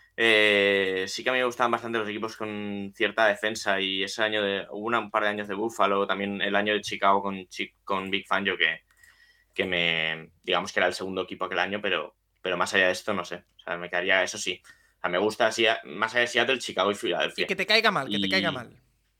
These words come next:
Speaker 1: los que me caen mal, eh, en este orden, Arizona el uno, San Francisco el dos, Los Ángeles Rams el tres.
Speaker 2: <laughs>
Speaker 1: Bueno, ¿qué quieres que te diga?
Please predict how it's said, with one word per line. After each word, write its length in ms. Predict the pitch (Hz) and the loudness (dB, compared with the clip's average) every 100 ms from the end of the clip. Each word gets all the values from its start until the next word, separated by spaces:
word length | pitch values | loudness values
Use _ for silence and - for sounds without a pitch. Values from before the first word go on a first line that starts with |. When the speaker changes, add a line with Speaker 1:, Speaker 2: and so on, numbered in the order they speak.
| _ - | _ -8
Speaker 1:
los 180 | 95 | -4
que 60 | 98 | 0
me 100 | 92 | 2
caen 140 | 113 | 2
mal, 200 | 120 131 - | 2 2 2
eh, 180 | 101 - | 2 2
en 140 | 117 127 | 2 0
este 280 | - 139 | 0 2
orden, 400 | 131 110 98 90 - | 2 2 0 -2 -2
Arizona 460 | 98 101 123 127 | -2 0 2 4
el 80 | 120 | 4
uno, 340 | 123 110 87 | 2 2 -2
San 140 | - 101 | -4 -6
Francisco 340 | 98 107 - | -4 -4 0
el 80 | 107 | 2
dos, 280 | 110 101 - | 4 2 -2
Los 160 | 95 | -6
Ángeles 320 | 104 104 104 95 | -4 0 0 0
Rams 240 | 98 - | -4 -6
el 100 | 98 | -2
tres. 280 | 113 185 330 381 | 0 0 -4 -8
Speaker 2:
<laughs> 40 | 381 359 349 - 269 - - _ _ - - _ _ _ _ 80 | -10 -12 -14 -16 -20 -20 -20 _ _ -20 -20 _ _ _ _ -12
Speaker 1:
Bueno, 240 | 85 101 - | -10 -8 -4
¿qué 100 | 92 | -2
quieres 180 | 95 | -2
que 80 | - | -2
te 120 | 90 | -2
diga? 280 | 87 107 - | 0 -2 -4